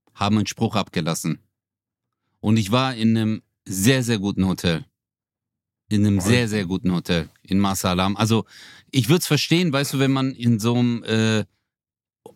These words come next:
Speaker 1: einfachen Hotel, wo man jetzt denkt, ja, okay, das ist eine Aushilfe. Also, es waren alles so festangestellte, gut bezahlte Mitarbeiter. Und, d-, aber es war auch am Flughafen so.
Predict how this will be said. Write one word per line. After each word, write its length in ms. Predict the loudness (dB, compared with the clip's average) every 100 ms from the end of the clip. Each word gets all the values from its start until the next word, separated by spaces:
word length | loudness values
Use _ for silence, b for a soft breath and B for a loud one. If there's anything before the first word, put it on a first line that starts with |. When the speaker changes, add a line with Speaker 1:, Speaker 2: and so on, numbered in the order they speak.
| _ -18 -18 -18 -14 -2
Speaker 1:
einfachen 520 | 2 2 0 2 2
Hotel, 560 | 2 0 0 0 -2 -2
wo 120 | 0
man 160 | 2 0
jetzt 200 | 0 0
denkt, 240 | 0 0
ja, 200 | 0 0
okay, 300 | 0 0 0
das 120 | 0
ist 40 | 0
eine 120 | 0
Aushilfe. 580 | 0 0 2 0 0 0
Also, 200 | 0 0
es 120 | 0
waren 160 | 0 0
alles 280 | 0 -2 0
so 460 | 0 2 0 -4 -10 _ _ _ _ _ _ _ -14
festangestellte, 1040 | -2 2 2 2 0 2 0 0 0 0
gut 240 | 0 -2
bezahlte 420 | -2 -2 -2 0 0
Mitarbeiter. 760 | 0 0 0 -2 0 -2 -4 _ _ _ _ -6
Und, 540 | -2 0 -2 -6 -4
d-, 120 | -6 -6 -2
aber 300 | 0 0 -2
es 140 | -2
war 100 | -2
auch 120 | -2
am 140 | -2 -2
Flughafen 520 | -2 -2 -2 0 0
so. 160 | -2